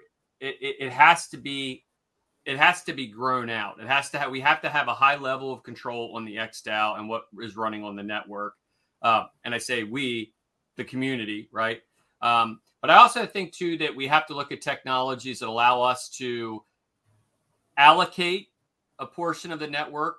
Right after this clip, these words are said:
to resources. So if somebody wants to stand a node up quick to maybe do a rendering project or whatever the scenario is,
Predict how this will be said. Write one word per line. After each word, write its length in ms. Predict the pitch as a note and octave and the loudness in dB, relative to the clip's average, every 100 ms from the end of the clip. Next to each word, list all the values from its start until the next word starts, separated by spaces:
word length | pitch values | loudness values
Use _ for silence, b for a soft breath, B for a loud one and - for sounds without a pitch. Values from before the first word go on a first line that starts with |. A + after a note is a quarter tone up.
| _ | _
to 100 | C3+ | -10
resources. 800 | A#2 C#3 D3 D#3 D3+ - F3+ - | -8 -10 -8 -4 -4 -4 -8 -4
So 100 | B2 | -6
if 80 | - | -2
somebody 260 | C#3 C#3 | -2 -2
wants 200 | C3 C3+ | -2 -4
to 60 | A#2+ | -6
stand 340 | - C#3 C3 | -4 -2 -2
a 40 | B2 | 0
node 240 | A#2+ B2+ | 0 0
up 160 | C3 - | -2 -2
quick 280 | C3+ C3+ - | -4 -4 -4
to 80 | |
maybe 240 | A#2+ B2 A#2 | -2 -2 -2
do 180 | A2+ B2 | -2 0
a 60 | |
rendering 480 | A2 A2+ A#2 C3 B2+ | 0 0 0 -2 0
project 560 | - B2+ B2 C3 B2+ A2+ | 4 6 6 2 -4 -4
or 40 | |
whatever 300 | A2+ A#2+ C3 | 0 0 0
the 100 | A#2+ | -6
scenario 580 | - A2+ A2+ A#2+ B2 B2 | -8 -4 -2 0 0 2
is, 240 | B2+ B2+ | 0 -2